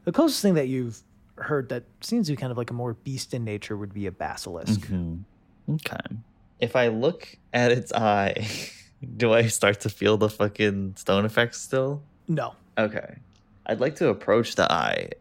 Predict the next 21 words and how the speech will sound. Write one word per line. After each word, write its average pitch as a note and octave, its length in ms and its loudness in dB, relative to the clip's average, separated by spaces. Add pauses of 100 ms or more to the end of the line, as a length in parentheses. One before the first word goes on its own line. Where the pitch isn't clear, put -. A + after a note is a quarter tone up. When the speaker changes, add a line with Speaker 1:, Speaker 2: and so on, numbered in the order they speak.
Speaker 2:
and F#2+ 360 -2 (680)
cut F#2+ 220 2
it F2 80 6
out F2+ 240 4
with - 140 -6
the E2+ 60 -6
cooking - 380 -6
knife. - 400 -8 (240)
Speaker 1:
Okay. A3+ 200 -2 (280)
Make D3+ 540 0
a, E3+ 520 2
this D3 220 -4
will G3+ 80 -2
be E3 720 -2
Speaker 2:
Medicine? B2 460 -12 (300)
Speaker 1:
survival. - 1500 -8
Speaker 2:
Oh, F2+ 160 -4
yeah, B1+ 80 -4 (180)
yeah. - 80 -20 (340)
Like D#3 220 -8
butchering. G#2+ 560 0